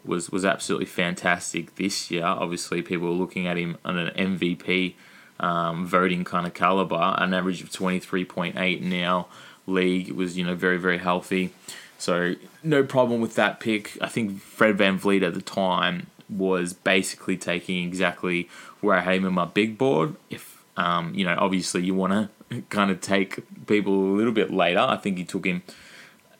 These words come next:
I wouldn't have taken him any higher than I would have in the sixth round. And I think he performed too, you know, a sixth round, fifth round level, um, as, as a really good,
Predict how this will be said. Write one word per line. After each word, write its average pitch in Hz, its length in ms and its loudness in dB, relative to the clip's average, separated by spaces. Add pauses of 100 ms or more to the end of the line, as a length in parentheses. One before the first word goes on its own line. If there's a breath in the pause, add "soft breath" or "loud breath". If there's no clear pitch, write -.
(300)
I 110 40 8
wouldn't 113 260 6
have 98 100 0
taken 104 280 2
him 98 60 2
any 98 180 4
higher 95 380 4
than 110 180 0
I 90 40 2
would 92 220 2
have 92 120 -2
in 90 80 -2
the 87 80 -4
sixth - 400 -6
round. 104 300 0
And 101 100 -2
I 92 40 2
think 104 180 -2
he 95 60 0
performed 117 520 -2
too, 127 220 2
you 98 160 2
know, 92 100 -2
a 95 140 -4
sixth - 340 -4
round, 87 200 -2
fifth - 280 -8
round 87 220 -2
level, 87 340 -4 (300 loud breath)
um, 87 520 -2
as, 87 500 -2
as 90 120 -2
a 90 80 2
really 87 220 0
good, 87 260 -6